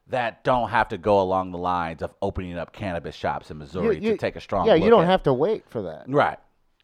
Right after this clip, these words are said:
Speaker 1: right.
Speaker 2: You can decriminalize.
Speaker 1: Easily, right now.
Speaker 2: Yeah, you're right.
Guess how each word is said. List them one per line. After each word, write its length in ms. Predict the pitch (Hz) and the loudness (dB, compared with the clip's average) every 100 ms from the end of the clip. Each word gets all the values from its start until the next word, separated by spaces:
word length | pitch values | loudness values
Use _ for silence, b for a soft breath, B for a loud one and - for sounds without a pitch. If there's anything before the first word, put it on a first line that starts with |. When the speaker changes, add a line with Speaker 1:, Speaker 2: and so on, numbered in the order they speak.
| - | -8
Speaker 1:
right. 300 | 104 - - - | -6 -6 -8 -12
Speaker 2:
You 100 | 208 | -8
can 120 | 202 | -6
decriminalize. 880 | 165 - 175 170 143 113 110 110 120 | -6 -4 -4 -4 -4 -4 -4 -4 -4
Speaker 1:
Easily, 400 | 113 82 - 78 | -4 -6 -14 -6
right 200 | 104 101 | -2 -2
now. 200 | 82 - - - | -4 -12 -20 -14
Speaker 2:
Yeah, 200 | 208 156 - _ _ _ - _ _ _ _ | -10 -10 -14 _ _ _ -20 _ _ _ _
you're 100 | 190 | -8
right. 260 | 208 127 | -4 -4